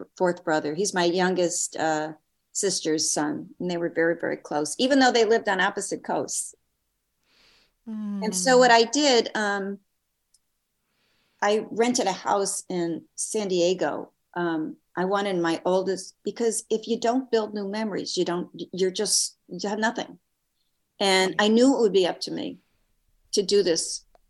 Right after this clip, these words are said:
Speaker 1: to create some new memories. And so
Speaker 2: Yeah.
Speaker 1: I decided, I rented this house and I said, "I just want you to come, my two sons with their wives and the two kids each."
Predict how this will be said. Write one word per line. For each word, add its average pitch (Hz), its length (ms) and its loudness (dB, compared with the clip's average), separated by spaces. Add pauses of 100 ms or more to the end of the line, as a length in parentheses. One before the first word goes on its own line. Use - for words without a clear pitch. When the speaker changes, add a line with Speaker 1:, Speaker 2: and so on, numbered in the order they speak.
(220)
Speaker 1:
to - 180 -6
create 196 320 0
some 185 180 0
new 180 100 -2
memories. 156 600 -4 (440)
And 170 440 -2
so 185 400 2
Speaker 2:
Yeah. 175 80 -4 (800)
Speaker 1:
I 190 120 4
decided, 190 480 0
I 180 40 4
rented 214 300 4
this 202 180 -2
house 175 560 0
and 165 140 0
I 165 80 0
said, 165 220 -6
"I 156 80 -4
just 196 300 -4
want 208 240 -4
you 226 40 -4
to 214 80 -4
come, 175 420 -2
my 156 120 -2
two 202 180 -6
sons 180 500 0
with 160 140 -6
their 170 160 0
wives 170 640 4
and 156 240 0
the 151 60 -2
two 185 300 -4 (140)
kids 190 240 -2
each." 170 400 0